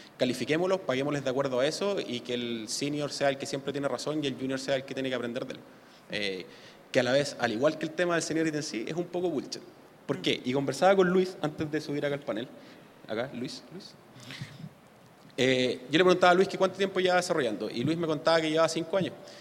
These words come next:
Y yo le preguntaba, y quizás esto también les pasa a muchos de ustedes, ¿cuántas veces ustedes se han dado cuenta que llevan cinco, siete, ocho años desarrollando y llega un pendejo recién salido de la universidad con tres meses y que te enseña una cosa que no sabías o que no tenías idea que existía?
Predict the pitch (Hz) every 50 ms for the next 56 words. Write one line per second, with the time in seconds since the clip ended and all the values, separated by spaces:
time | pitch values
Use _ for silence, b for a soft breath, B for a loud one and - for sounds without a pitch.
0 | B B B B - 127 151 160 165 160 156 135 - 185 185 165 139 135 131 131
1 | - 160 160 - 165 139 139 139 156 160 165 160 160 170 160 - 160 151 165 156
2 | - 170 160 160 151 - 120 117 135 151 B B B B B B - 185 196 190
3 | - 202 190 196 208 208 - 214 180 165 - 185 180 175 175 175 170 170 170 170
4 | 165 165 175 170 - - 143 135 139 143 151 143 127 135 - 170 170 165 170 143
5 | - - 165 156 135 135 139 147 143 - 170 180 180 175 175 170 - 151 151 147
6 | 160 175 196 196 220 214 - - - - 110 131 165 170 156 - - 131 135 139
7 | 170 - - 127 123 - - 214 214 - 226 220 233 226 226 220 220 214 202 -
8 | - 165 139 120 113 120 117 - 196 214 226 226 247 254 247 262 247 - 156 156
9 | 156 151 151 - 180 185 175 170 175 175 170 156 156 - 147 151 156 135 - 107
10 | 117 127 139 143 147 160 165 170 165 170 190 202 190 180 - - 131 - - 87